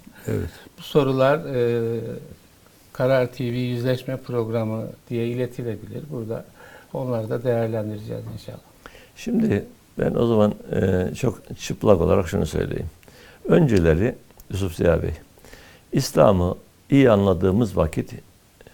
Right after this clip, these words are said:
Speaker 1: hiçbir sorunun olmayacağını ve İslam'ı anlamanın tek bir hakikat olduğunu, iki türlü olmayacağını,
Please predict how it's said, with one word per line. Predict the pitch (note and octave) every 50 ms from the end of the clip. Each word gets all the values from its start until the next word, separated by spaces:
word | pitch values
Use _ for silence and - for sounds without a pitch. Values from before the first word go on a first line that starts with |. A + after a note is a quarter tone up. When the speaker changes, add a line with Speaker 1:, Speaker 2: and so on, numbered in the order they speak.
| - - G#2 -
Speaker 1:
hiçbir | F#3 E3 - - D3+ D3
sorunun | A#2+ - - G#2+ G#2 F#2+ G2 G2 G2
olmayacağını | A2+ B2 A2+ G#2 F#2+ F2+ E2 D#2 C#2+ E2 D#2 D2 D2+ E2 G#2+ D#3 F#3 - - _ _ - - - - - - -
ve | C#3 B2 - - - -
İslam'ı | - B2 - - - C3+ B2+ B2+ C3 C#3+ -
anlamanın | - A2 A2+ A#2 A2 A2 G#2 G#2+ A2 C3 C#3 B2+
tek | - - D#3+ D#3 - - - -
bir | F#2+ E2+ - - - - - - _ _ _ -
hakikat | F#2+ G2 F#2 - - F2 D#2 - A#2+ G#2+ -
olduğunu, | F2+ E2+ E2 E2 E2+ E2+ D#2+ E2+ G2+ B2 C#3+ D3+ - - - - - -
iki | - - - -
türlü | - - G#2+ G2+ F#2+
olmayacağını, | G2 G2 F#2 F#2 F2 E2 D#2 D2 C#2+ D#2+ D2+ C#2+ D2+ E2 A2 -